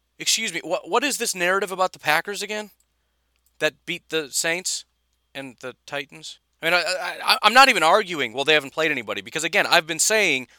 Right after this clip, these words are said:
nobody's played anybody. Part of the virtue of being in the playoffs is the fact that you're better than everybody, meaning y-, the rest of the league is less talented than you.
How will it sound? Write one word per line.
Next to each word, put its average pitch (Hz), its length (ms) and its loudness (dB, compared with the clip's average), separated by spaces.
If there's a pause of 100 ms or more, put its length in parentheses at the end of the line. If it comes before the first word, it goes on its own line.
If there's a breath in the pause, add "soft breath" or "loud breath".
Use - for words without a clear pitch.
(180 soft breath)
nobody's 269 400 4
played 240 220 6
anybody. 110 480 -2 (680)
Part 226 160 2
of 233 80 2
the 190 80 0
virtue 175 420 0
of 131 120 -8
being 165 200 -2
in 156 80 -4
the 127 60 -10
playoffs 139 500 0
is 131 100 -10
the 131 60 -14
fact 147 220 -2
that 143 60 -14
you're 139 120 -8
better 160 260 2
than 113 120 -4
everybody, 92 560 -10 (140)
meaning 143 380 0 (260)
y-, - 80 -20 (540)
the 147 100 -8
rest 180 220 2
of 165 80 -12
the 151 80 -6
league 156 340 -4
is 123 260 -6 (360)
less 185 340 2
talented 185 500 -2
than 101 140 -10
you. 82 240 -18